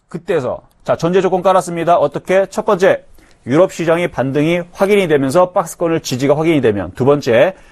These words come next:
코스피 지수가 양봉이 나오면서 코스닥처럼, 오늘의 코스닥처럼 강한 모습을 보이게 되면 이렇게 바닥에 있는 종목들 여러분 다 돈입니다. 저런 종목들은 그냥 보이면 엔터를 쳐야 돼요. 왜?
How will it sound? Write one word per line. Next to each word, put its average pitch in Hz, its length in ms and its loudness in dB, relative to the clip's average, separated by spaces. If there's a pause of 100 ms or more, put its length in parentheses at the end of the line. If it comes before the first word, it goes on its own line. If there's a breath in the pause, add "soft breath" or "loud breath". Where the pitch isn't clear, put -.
(220 soft breath)
코스피 208 360 -2
지수가 175 540 0
양봉이 160 380 -4
나오면서 135 420 0
코스닥처럼, 170 720 -2
오늘의 143 300 0
코스닥처럼 165 560 0
강한 151 260 0
모습을 147 260 -2
보이게 127 220 2
되면 156 360 2 (340 soft breath)
이렇게 160 300 -2
바닥에 151 340 0
있는 156 120 -4
종목들 143 360 -6
여러분 120 280 -4
다 - 280 -8
돈입니다. 147 480 2
저런 160 260 2
종목들은 165 340 0
그냥 165 160 0
보이면 160 520 2 (400 soft breath)
엔터를 185 400 0
쳐야 170 280 2
돼요. 107 140 0
왜? 117 240 2